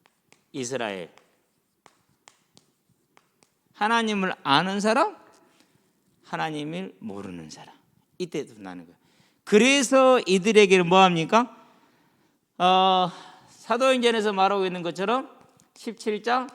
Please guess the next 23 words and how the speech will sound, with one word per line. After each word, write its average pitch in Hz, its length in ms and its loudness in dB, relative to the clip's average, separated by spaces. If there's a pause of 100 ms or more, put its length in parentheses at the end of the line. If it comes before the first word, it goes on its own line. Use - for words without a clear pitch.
(120)
삼십 190 400 -12
절에 165 240 -8
지나간 220 420 -4
세대는 190 380 -2
뭐 208 100 0
했다고요? 208 540 -2 (380)
간과했다, 147 1400 -6
봐줬다라는 190 840 -2
거예요. 98 360 -8 (720)
어. - 100 -20 (2500)
어, 95 220 -20
지나간 101 300 -10
세대. - 220 -20 (460)
십사 277 340 0
장에서 247 260 0
뭐라고 233 240 2
그럽니까? 226 560 -2
십육 247 360 -8
절에서도 226 380 -2
마찬가지 240 560 0
얘기를 220 240 -6
하고 175 200 -8
있죠. 123 160 -16